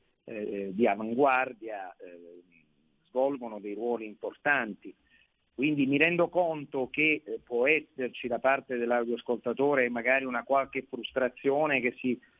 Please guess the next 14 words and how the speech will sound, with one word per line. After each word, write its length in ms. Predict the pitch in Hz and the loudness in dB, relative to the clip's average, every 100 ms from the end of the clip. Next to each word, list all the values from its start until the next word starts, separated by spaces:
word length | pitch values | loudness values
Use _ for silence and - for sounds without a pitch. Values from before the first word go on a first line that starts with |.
| _ _ - | _ _ 0
vorrebbe 840 | 120 120 139 147 131 131 127 123 _ _ | 4 4 4 2 2 0 0 -2 _ _
una 280 | - 127 131 | -4 0 2
maggiore, 920 | 135 131 120 113 156 160 147 139 123 _ _ | 2 0 -2 0 4 4 4 2 0 _ _
eh, 600 | - 107 98 101 - - - 180 - - - - - - - _ _ _ - - | -4 -2 0 -2 -4 -4 -6 -8 -10 -12 -20 -20 -20 -20 -20 _ _ _ -16 0
presenza, 960 | - 135 135 113 139 160 123 - 117 113 | 4 4 4 4 4 2 -2 -2 0 0
un 180 | 113 120 | -2 -4
maggiore 760 | 117 113 117 151 147 131 127 127 | -4 -4 0 2 2 2 0 -2
ruolo 580 | 120 139 165 151 131 117 | 0 4 4 4 2 0
anche 340 | 139 139 131 | -2 -6 -8
da, 280 | 113 135 131 - | 0 2 0 -4
eh, 200 | 85 - | -14 -6
osservatore 1000 | 127 - - 127 123 120 - 147 156 135 | -6 -4 -2 -2 2 2 4 4 4 4
e 60 | |
lettore, 680 | 120 120 - 131 143 135 123 | 2 0 2 2 4 4 0